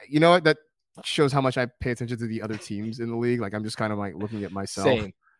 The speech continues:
Speaker 1: and seeing, uh, seeing what's happening. Um, oh, in fact, I'm gonna be on the clock in just a couple of picks. Uh, I took, I was the third pick.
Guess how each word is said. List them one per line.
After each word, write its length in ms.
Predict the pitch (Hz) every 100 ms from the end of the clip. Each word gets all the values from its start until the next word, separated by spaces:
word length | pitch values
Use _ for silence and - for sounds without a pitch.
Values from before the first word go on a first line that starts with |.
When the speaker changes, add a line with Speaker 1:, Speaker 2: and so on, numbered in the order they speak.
| _
Speaker 1:
and 140 | 120 104
seeing, 340 | 110 104 107
uh, 100 | 101
seeing 260 | - 107 104
what's 160 | 107
happening. 460 | 101 101 107 110 113 _ _ _
Um, 460 | 98 98 98 98 98 - _
oh, 200 | 185 123
in 80 | 110
fact, 280 | - 120 -
I'm 220 | 107 127
gonna 160 | 123 120
be 200 | 113 117
on 160 | 113 107
the 80 |
clock 400 | - 123 123 110 -
in 340 | 107 104 104 101
just 160 | -
a 40 | -
couple 240 | 113 107
of 80 | -
picks. 360 | 117 98 - - - _ _
Uh, 200 | 101 95 87
I 80 |
took, 240 | - 151 -
I 120 | 117
was 180 | 123 120
the 120 | 123 113
third 340 | 165 165 156
pick. 300 | 180 202